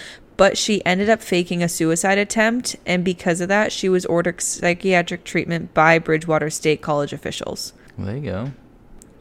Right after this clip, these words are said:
Speaker 1: Due to this, in nineteen eighty-seven, she transferred to Mount Wachusett Community College in Gardner, Massachusetts. This girl was bouncing all over the state, so I'm sorry if you can't keep up with this.
Speaker 2: Yeah, she is just, well, uh,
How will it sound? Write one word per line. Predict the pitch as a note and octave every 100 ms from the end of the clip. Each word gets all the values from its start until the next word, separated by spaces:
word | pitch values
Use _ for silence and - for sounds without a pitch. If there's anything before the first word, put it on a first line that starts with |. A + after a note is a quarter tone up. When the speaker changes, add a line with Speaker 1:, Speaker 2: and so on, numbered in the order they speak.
| E4+
Speaker 1:
Due | B3+ A#3
to | C4+
this, | B3+ G#3+ A#3+ -
in | - F#3+
nineteen | G3 G3 -
eighty-seven, | A3 A#3 - E3 D#3+ F#3
she | G#3 G3+
transferred | F#3 F#3+ F3 - G3 F3+
to |
Mount | F3+ E3 E3+
Wachusett | D#3+ D#3+ - E3+ E3+ -
Community | - E3+ E3+ F#3+ G#3
College | A#3+ A3+ B3 A3+
in | - E3
Gardner, | E3+ D#3+ E3+ G3
Massachusetts. | G#3+ G#3+ A#3 C4 B3 C4+ - - -
This | F#3+ G#3
girl | A#3 A3+
was | G#3+
bouncing | E3+ D3+ D3
all | A2+
over | B2+
the | A#2+
state, | - B2 F2 -
so | D#3+
I'm | D#3
sorry | D#3+ D#3
if | D#3
you |
can't | D#3 D#3 C3
keep | - D#3
up | B2 C3
with | C#3+
this. | C#3+ F3 E3+
Speaker 2:
Yeah, | G2
she | F#2+ A2+
is | A2 F2+
just, | F2 -
well, | G2+ A2 G2
uh, | F#2